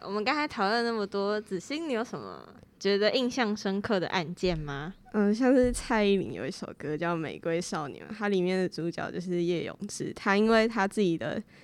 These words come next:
Speaker 2: 性别特质跟别人不一样而遭受到霸凌，然后在之后也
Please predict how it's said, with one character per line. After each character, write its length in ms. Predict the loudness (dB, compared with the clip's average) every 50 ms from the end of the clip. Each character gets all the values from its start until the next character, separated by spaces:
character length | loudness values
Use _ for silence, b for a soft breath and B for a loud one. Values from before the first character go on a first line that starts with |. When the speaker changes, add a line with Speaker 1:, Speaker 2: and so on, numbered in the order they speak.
| B B -14
Speaker 2:
性 720 | -10 -8 -6 -6 -6 -8 -6 -2 2 4 6 6 6 4
别 240 | 2 0 0 0 0
特 320 | 0 0 2 2 2 2 2
质 260 | -2 -8 -10 -12 -10 -8
跟 240 | -6 -4 -4 -4
别 160 | -4 -4 -4 -4
人 120 | -4 -6
不 200 | -4 -2 0 0
一 100 | 0 -2
样 180 | -4 -4 -6 -6
而 160 | -6 -8 -8 -6
遭 180 | -4 -4 -4
受 220 | -4 -6 -6 -6 -6
到 180 | -6 -6 -6
霸 320 | -6 -4 -2 -2 0 -2 -4
凌， 260 | -6 -10 -16 -18 -18 -20 _ B B B B B B B B B B B _ -6
然 160 | -2 0 2
后 260 | 2 4 4 4 2
在 280 | 2 4 6 8 8 8
之 220 | 8 6 4 4
后 280 | 4 2 2 2 2 2
也 120 | 0